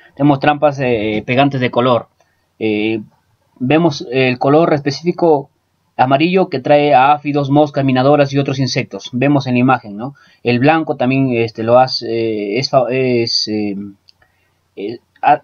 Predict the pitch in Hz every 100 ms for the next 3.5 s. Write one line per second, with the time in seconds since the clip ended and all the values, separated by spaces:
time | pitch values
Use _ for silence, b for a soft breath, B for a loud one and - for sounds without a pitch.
0 | _ _ - 151 160 143 160 151 123 -
1 | 143 113 101 - - _ _ _ 120 127
2 | 143 151 143 127 117 - 113 120 123 117
3 | 110 104 104 113 110